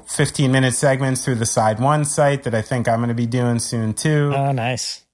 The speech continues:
Speaker 1: Yeah, so he's, he's got a lot going on as usual, and, uh, everyone should check him out.
Speaker 2: Absolutely.
Speaker 1: And guess what, Brad? We have a Patreon.
Speaker 2: Oh, yeah. Do we?
Speaker 1: Yeah.
Speaker 2: Patreon dot com going, slash going off track?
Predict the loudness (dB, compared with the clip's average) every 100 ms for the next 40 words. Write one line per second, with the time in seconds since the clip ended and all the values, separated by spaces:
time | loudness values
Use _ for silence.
0 | _ 0 4 4 2 0 2 2 0 -2
1 | -4 -4 -4 -6 2 2 4 4 2 0
2 | 0 0 0 0 -2 -2 0 0 2 2
3 | 2 -2 -10 _ _ _ _ -8 -2 2
4 | 4 4 4 0 -4 _ _ _ _ _
5 | _ -12 -6 -6 -6 -2 0 0 0 2
6 | 2 0 -4 -2 0 2 4 4 2 -2
7 | -10 _ _ _ 0 2 4 4 4 0
8 | -12 _ _ _ _ _ 2 4 4 0
9 | -8 _ _ _ _ _ _ 0 2 2
10 | 0 2 0 2 2 4 2 -2 -8 -4
11 | 4 4 6 6 6 4 2 -2 -12 -20
12 | -4 4 6 8 8 6 6 2 -2 -14
13 | -16 0 2 2 2 4 4 4 4 4
14 | 2 2 4 4 4 4 4 2 0 4
15 | 4 4 2 2 4 2 2 2 4 0